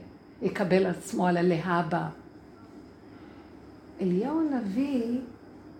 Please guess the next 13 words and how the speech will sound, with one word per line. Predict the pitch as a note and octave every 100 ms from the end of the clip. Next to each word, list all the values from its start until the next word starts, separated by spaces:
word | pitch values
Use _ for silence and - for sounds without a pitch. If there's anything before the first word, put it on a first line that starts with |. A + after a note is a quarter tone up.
| - - - - - - - - - - - - -
יכריח | F#3+ F#3 F3+ G#3 C4+ E4+ E4+ D#4+
אותנו | - B3+ B3 C4 C#4 D#4+ - - - - - -
ללכת | G#3 G#3 C#4 D4 C4+ - -
עד | D#4 E4+ E4+
הסוף | B3+ - G#3+ A#3+ - - - -
עם | G3
האמת. | F3 E3+ E3 C3+ - - - - - - - - - - - - - - - - - - - - - - - - - - -
ולראות | G3 A#3+ C#4 C4
את | -
מציאותנו | G3 F#3 - F#3 F3+ G#3+ A3+ B3+ F3
באמת | F3 E3+ G3 D#4 - - - - - - - - - - - -
מתחת | F#3+ - E4 D#4 - D#4+ - - - -
לידיעה. | G3 F#3 F#3 D#3+ F#3 - C#3+